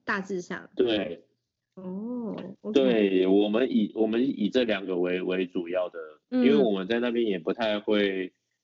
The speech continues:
Speaker 2: 去海边。
Speaker 1: 嗯。
Speaker 2: 去海边的次-，次-，次-，次数很少啦，所以
Speaker 1: 嗯。
Speaker 2: 那边也不，没有像台湾这种净滩的活动。
Speaker 1: 净滩的活动。
Speaker 2: 可是，可是如果我们是去户外的话，我们就会跟他们说，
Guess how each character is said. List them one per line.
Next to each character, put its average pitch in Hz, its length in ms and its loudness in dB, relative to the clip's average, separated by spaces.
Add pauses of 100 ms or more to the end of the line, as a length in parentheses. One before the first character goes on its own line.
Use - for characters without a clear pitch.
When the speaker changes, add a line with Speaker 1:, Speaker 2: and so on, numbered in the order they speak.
(120)
Speaker 2:
去 - 180 0
海 85 300 -6 (100)
边。 175 520 -2 (360)
Speaker 1:
嗯。 220 280 -4 (160)
Speaker 2:
去 135 180 2 (100)
海 - 120 -4
边 113 140 0
的 107 40 -4
次-， - 240 -2
次-， 117 240 2 (140)
次-， 131 260 0
次 - 180 2
数 120 220 2
很 90 240 -8
少 87 260 -6
啦， 80 220 -10
所 107 160 2
以 98 440 2
Speaker 1:
嗯。 - 40 -20 (320)
Speaker 2:
那 123 120 -2
边 117 160 4
也 104 120 2
不， 85 180 -6 (100)
没 104 120 0
有 98 300 0
像 98 380 -6
台 90 180 -6
湾 90 180 -4
这 92 80 -4
种 82 220 -8
净 87 240 -2
滩 87 200 -10
的 85 60 -6
活 - 80 -8
动。 214 100 0
Speaker 1:
净 185 100 -2
滩 190 200 -2
的 175 140 -4
活 - 240 -16
动。 - 240 -10
Speaker 2:
可 117 80 0
是， 120 540 2 (460)
可 - 120 -6
是 143 100 2
如 139 140 4
果 123 160 4
我 95 60 4
们 90 160 -8
是 107 100 0
去 104 140 -2
户 101 280 0
外 95 220 -4
的 87 100 -6
话， 92 220 -2
我 85 120 -4
们 82 140 -8
就 92 140 0
会 95 160 0
跟 90 160 -8
他 90 120 -8
们 85 120 -8
说， 87 480 -2